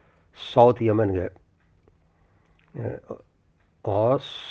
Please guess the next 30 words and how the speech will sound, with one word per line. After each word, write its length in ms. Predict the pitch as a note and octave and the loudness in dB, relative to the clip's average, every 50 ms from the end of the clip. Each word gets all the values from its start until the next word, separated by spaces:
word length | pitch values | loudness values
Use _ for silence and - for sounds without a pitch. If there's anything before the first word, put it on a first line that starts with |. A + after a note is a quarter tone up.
| - - - - - - - A#2 | -18 -18 -18 -20 -20 -18 -14 -12
यमन 500 | G#2+ G2 A2 B2 B2 B2+ C3+ D3+ D#3+ D3+ | -8 -4 -2 0 0 2 2 2 0 0
का 540 | D#3 - C#3+ C#3 C3+ C3 B2+ C3 - - - - - B2 | 0 0 2 4 4 4 2 0 -2 -8 -20 -14 -8 -6
वाक़या 460 | A#2 A2+ A2 G#2 G#2 - - C3 A#2+ | -4 -2 0 0 -2 -2 -2 -2 -2
ये 300 | G#2+ F2 F2+ G2+ F#2+ E2 | -2 -2 -2 -4 -4 -4
है 240 | - G2 G2 A2+ C3+ | -4 -4 -6 -6 -6
कि 300 | - - A#2+ G2+ F#2+ G#2 | -6 -8 -8 -4 -4 -4
यमन 240 | G2+ G#2 A#2 B1 | -2 -2 -2 -2
एक 160 | - - - - _ _ _ _ _ _ _ _ _ _ _ _ _ - A2 | -2 -4 -6 -8 _ _ _ _ _ _ _ _ _ _ _ _ _ -10 -6
मुल्क 280 | G2+ A2 A#2 A#2+ - | -6 -4 -4 -6 -4
है 200 | - A#2+ - - - - _ _ _ - | -2 -2 -2 -2 -4 -8 _ _ _ -8
एकदम 360 | A#2 G2 E2+ - B2 A#2 A#2 - _ _ _ _ _ _ _ _ _ _ _ _ _ _ _ _ _ _ _ - A2+ A2 G#2 G2+ G2+ G2+ G#2 G#2 G#2 G2+ | -8 -6 -4 -2 -2 -2 -4 -6 _ _ _ _ _ _ _ _ _ _ _ _ _ _ _ _ _ _ _ -6 -4 -2 -2 -2 -2 -2 -2 -2 -4 -4
रेड 220 | G2 A2+ A2+ A2 | -2 -2 -2 -4
सी, 420 | - - - - A2+ A2 A2+ A2+ | -6 -10 -8 -6 -4 -2 0 0
अरेबियन 420 | A2+ G#2+ G2+ G#2 G2 G#2+ A2 A2 G#2 | 0 0 -2 -4 -4 -4 -4 -4 -4
सी, 380 | - - - A2 G#2+ G#2+ G#2+ | -8 -12 -10 -6 -4 -2 -2
इंडियन 240 | G#2 G#2 G#2 A2 G#2+ | -2 -2 -2 -4 -4
ओशन, 300 | A2 G#2+ G#2 - - A2+ | -4 -4 -6 -6 -8 -8
सब 300 | A2+ - - D3+ C#3+ B2 | -8 -4 -2 -2 -2 -2
उसके 260 | A2+ - - - B2+ | -4 -10 -8 -6 -6
लिए 180 | A2+ A2+ A#2+ B2 | -4 -2 -2 -2
बहुत 240 | G2+ G#2 A2 A2 - | -2 -2 -4 -4 -4
इंपॉर्टेंट 560 | A2 G2 - G2+ G2 A2+ G#2+ - B2 A#2 - - | -6 -6 -6 -8 -6 -6 -6 -4 -6 -6 -4 -4
वहाँ 120 | A2+ A2+ | -4 -4
पर 100 | A2+ - | -6 -6
हो 120 | - G#2 F#2+ | -10 -10 -8
जाता 320 | - G2 F2+ - F#2 F2 | -8 -8 -8 -8 -8 -8
है। 120 | F2+ G#2 - _ _ - - - - - _ _ - - - _ - - | -8 -10 -14 _ _ -20 -20 -20 -20 -20 _ _ -20 -20 -20 _ -10 -6
मैप 300 | A2 G#2 G2+ G2 - - | -2 0 -2 -2 -2 -4
में 80 | A2 F#2+ | -6 -4
देखेंगे, 440 | G#2 F#2+ - - A#2 B2+ C#3 - | -4 -4 -2 -2 -2 -2 -2 -4